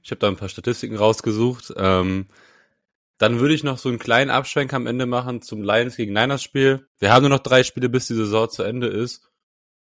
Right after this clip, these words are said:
Und, äh, da würde ich gerne noch mal ganz kurz ein paar Sachen anschneiden. Dann tippen wir das Chiefs-Ravens-Spiel und wir tippen das N F C Championship-Spiel, also der Lions gegen die Niners.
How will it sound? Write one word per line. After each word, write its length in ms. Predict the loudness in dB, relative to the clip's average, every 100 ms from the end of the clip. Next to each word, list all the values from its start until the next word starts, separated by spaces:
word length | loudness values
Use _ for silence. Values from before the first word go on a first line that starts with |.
| _ _
Und, 440 | 0 2 2 -2 -2
äh, 200 | 0 2
da 140 | 2
würde 100 | 0
ich 120 | 0
gerne 180 | 2 2
noch 100 | 0
mal 120 | -4
ganz 260 | -2 -2 -4
kurz 160 | -10
ein 100 | -8
paar 200 | 0 2
Sachen 200 | 2 0
anschneiden. 600 | -2 -8 -6 -2 -2 -4 _ _ _ _ _ -6
Dann 200 | -6 0
tippen 320 | -2 0 0
wir 400 | 4 4 4 -4 _
das 200 | -12 -10
Chiefs-Ravens-Spiel 1080 | -6 -6 -4 0 0 0 -6 -8 -4 -4 -4
und 240 | -6 -6
wir 80 | -8
tippen 240 | -8 -6
das 140 | -6 -4
N 120 | -4
F 140 | -4
C 340 | -2 -2 -2 -2
Championship-Spiel, 680 | -4 -2 -4 -10 -6 -4 -2
also 200 | -2 0
der 140 | 0
Lions 480 | 2 2 -2 -10 -10
gegen 280 | -2 -2 -2
die 100 | -2
Niners. 520 | 0 0 0 -4 -6